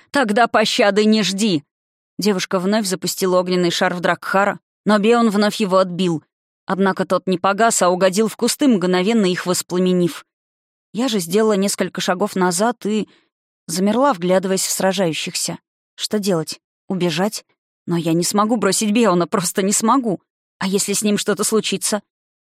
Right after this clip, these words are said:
Но и оставаться здесь было опасно. За считанные секунды огонь перекинулся на дерево и постепенно пожирал траву, подбираясь все ближе и ближе к Дракхарам. "Уходи!" — вновь крикнул Беон, даже не оборачиваясь. "Нет,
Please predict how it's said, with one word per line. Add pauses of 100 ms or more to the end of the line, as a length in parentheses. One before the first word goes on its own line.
Но
и
оставаться
здесь
было
опасно. (300)
За
считанные
секунды
огонь
перекинулся
на
дерево (180)
и
постепенно
пожирал
траву,
подбираясь
все
ближе
и
ближе
к
Дракхарам. (240)
"Уходи!" — (360)
вновь
крикнул
Беон,
даже
не
оборачиваясь. (280)
"Нет,